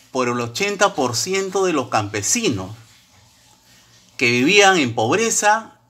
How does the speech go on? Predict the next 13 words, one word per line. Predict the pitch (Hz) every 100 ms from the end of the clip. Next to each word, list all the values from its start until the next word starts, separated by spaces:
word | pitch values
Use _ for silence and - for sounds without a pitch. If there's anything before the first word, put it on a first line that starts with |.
| _
y | 131 117
pobreza | 113 110 147 170 - 170 175 170 -
extrema. | - - 202 240 143 101 113 - _ _ _ _ _ _ - - - - - - _ _ _ - - _ _ _
Muchas | 131 151 147 135
veces | 151 147 151 143 -
no | 127 131 151 151 - - -
le | 113
alcanzaba | 110 107 104 180 180 165
el | 127
dinero | 110 127 156 147
solamente | - 147 139 131 135 135 131 143 139 _ _ _ _
para | 107 101 104
su | 120 - 135 143